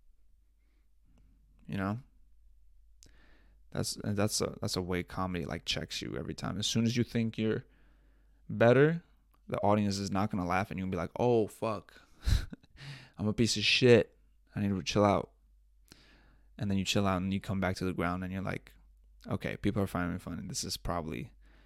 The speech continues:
people are fucking with it. Part of us.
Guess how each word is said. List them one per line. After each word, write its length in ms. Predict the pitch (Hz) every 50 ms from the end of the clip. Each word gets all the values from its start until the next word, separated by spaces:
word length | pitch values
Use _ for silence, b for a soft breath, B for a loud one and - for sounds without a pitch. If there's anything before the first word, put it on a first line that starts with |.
| b b -
people 180 | - 165 175 165
are 120 | 156 151
fucking 320 | 143 - 139 123 - 92
with 120 | 85 71 60
it. 100 | - - - - - - - b b b b b b b b b b b b b b b b b b b b b - - - - - - - - - - - - - - - - -
Part 220 | 113 107 107 110 107
of 120 | 104 110
us. 560 | 113 101 92 - - - - - - - -